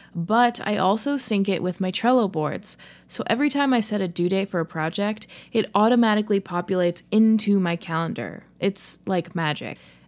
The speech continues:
And while I could slot those things into my Google Calendar manually, it's easier when it auto-populates, one, because you don't have to do the work, but secondly, because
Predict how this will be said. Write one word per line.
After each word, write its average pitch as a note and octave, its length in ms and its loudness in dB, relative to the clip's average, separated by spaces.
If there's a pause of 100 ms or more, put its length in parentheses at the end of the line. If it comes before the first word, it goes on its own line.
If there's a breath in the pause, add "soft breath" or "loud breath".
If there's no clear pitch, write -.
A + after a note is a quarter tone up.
And A#3 440 4
while A#3+ 300 0
I B3 160 2
could A#3+ 360 0
slot G#3 320 -2
those G3+ 180 -2
things F#3+ 300 0
into F#3+ 240 -2
my F3+ 120 0
Google F3+ 340 -2
Calendar E3+ 520 -4
manually, G#3+ 800 -2 (1000 loud breath)
it's B3+ 300 2 (100)
easier B3+ 600 2
when F#3 340 0
it F3+ 100 -2
auto-populates, F3 920 -2 (540)
one, G#3 360 2
because F3+ 340 -2
you F3 80 -4
don't E3+ 180 -2
have D#3 220 -8
to E3 80 -10
do D#3 180 -6
the D3+ 100 -8
work, E3+ 340 -2 (280 loud breath)
but A#3 160 0
secondly, B3+ 580 0
because G#3 680 -2